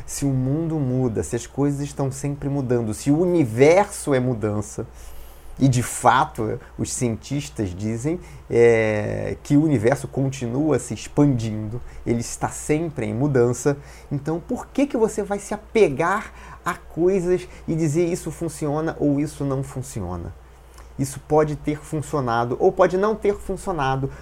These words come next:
num determinado momento, diante de determinadas circunstâncias, mas isso não quer dizer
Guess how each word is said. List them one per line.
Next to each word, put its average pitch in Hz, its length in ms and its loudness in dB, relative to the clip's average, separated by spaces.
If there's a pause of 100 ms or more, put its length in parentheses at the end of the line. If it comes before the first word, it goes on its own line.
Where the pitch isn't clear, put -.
(140)
num 139 200 0
determinado 135 580 0
momento, 127 800 0 (440)
diante 135 300 4
de 120 100 -6
determinadas 120 800 0
circunstâncias, 117 840 -6
mas 110 200 -6
isso 110 180 -10
não 120 160 -4
quer 110 180 -2
dizer 98 400 -6